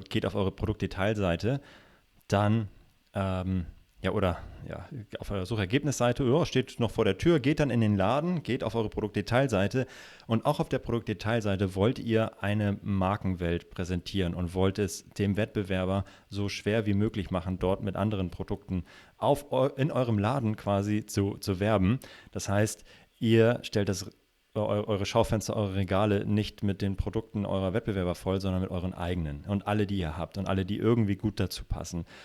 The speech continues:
Und, äh, so geht der, vergrößert sich einfach wunderbar, dass, ähm, ja, euer Geschäft, ähm, euer Laden wird immer größer und der Kunde kommt gar nicht mehr woanders hin, weil er einfach in eurem Kosmos gefangen ist. Sobald er einmal in eurer Produktdetailseite drin ist, bam, habt ihr ihn.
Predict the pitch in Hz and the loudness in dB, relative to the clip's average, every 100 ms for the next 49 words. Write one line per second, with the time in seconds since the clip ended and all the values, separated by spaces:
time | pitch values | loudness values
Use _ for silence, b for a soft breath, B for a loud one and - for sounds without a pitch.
0 | B B 101 90 90 90 101 90 85 _ | B B -4 0 0 -2 -4 -4 -6 _
1 | - 92 101 123 135 - - 107 107 101 | -6 2 4 4 0 -8 -4 0 2 2
2 | - - _ - 135 214 202 131 110 - | 0 -12 _ -4 2 2 4 2 0 0
3 | 104 101 - 92 139 170 127 120 113 104 | 0 0 -2 0 2 2 2 2 2 0
4 | 98 - - 101 101 98 95 B B B | -2 -6 -6 -2 -2 -2 -4 B B B
5 | B B B 104 104 104 101 - 170 - | B B B 0 2 2 2 4 2 0
6 | - - - 113 113 110 98 92 104 139 | -14 -10 0 2 4 2 2 4 6 4
7 | 110 107 98 92 123 139 117 98 - 120 | 4 4 4 6 6 6 2 2 4 2
8 | 113 - - - 101 101 92 87 90 85 | 2 2 -2 0 -2 0 0 0 -2 -4
9 | - 90 82 87 92 98 117 101 95 92 | -2 -4 -2 -2 -2 -2 -2 -2 -2 -2
10 | 110 - 95 - - 80 82 - - 90 | -4 -4 -6 -6 -10 -8 -10 -8 -6 -2
11 | 95 - 107 117 104 98 95 - 90 - | -2 -2 0 0 -2 -2 -4 -6 -10 -8
12 | 92 82 82 80 80 90 92 87 - _ | -8 -6 -4 -6 -4 -2 -2 -4 -8 _
13 | - 101 85 82 _ 101 - 95 95 87 | -4 -2 -2 -6 _ -4 -2 -4 -2 -6